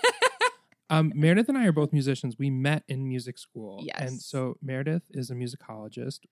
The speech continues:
Speaker 1: which means that she studies musical history and all
Speaker 2: Mm-hmm.
Speaker 1: things in, put things in historical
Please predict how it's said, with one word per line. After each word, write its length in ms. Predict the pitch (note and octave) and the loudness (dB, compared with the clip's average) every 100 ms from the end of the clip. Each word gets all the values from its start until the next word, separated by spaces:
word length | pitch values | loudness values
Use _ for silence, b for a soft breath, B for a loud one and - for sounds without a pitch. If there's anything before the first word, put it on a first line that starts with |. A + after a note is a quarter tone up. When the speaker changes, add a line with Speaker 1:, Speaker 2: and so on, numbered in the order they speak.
| - | -10
Speaker 1:
which 440 | C3 A2+ - - _ _ C3 | -8 -8 -14 -20 _ _ -12
means 840 | C3 B2+ A#2+ A2+ A#2 B2 A#2+ - _ _ | -8 -8 -8 -10 -12 -14 -14 -20 _ _
that 320 | C3+ A#2 A2+ - _ _ _ | -10 -10 -12 -20 _ _ _
she 180 | - D3+ | -14 -12
studies 560 | - B2+ C3 B2 - - _ | -6 -4 -4 -6 -8 -20 _
musical 400 | C3+ C3+ C3 C3 | -6 -6 -6 -10
history 600 | A#2 B2+ - C3+ B2+ B2+ C3+ | -10 -10 -6 -4 -2 -4 -8
and 80 | B2+ | -12
all 180 | B2 | -6
Speaker 2:
Mm-hmm. 80 | G#3 | -6
Speaker 1:
things 460 | - A#2+ A#2 - - _ | -4 -6 -10 -14 -20 _
in, 280 | B2 A#2+ A#2 - _ _ _ D3 _ - | -12 -10 -12 -18 _ _ _ _ _ -8
put 160 | E3 | -6
things 320 | D#3 C#3 - _ | -4 -6 -8 _
in 240 | B2+ A2 - _ | -12 -12 -18 _
historical 420 | D3+ - A2+ - | -14 -12 -14 -14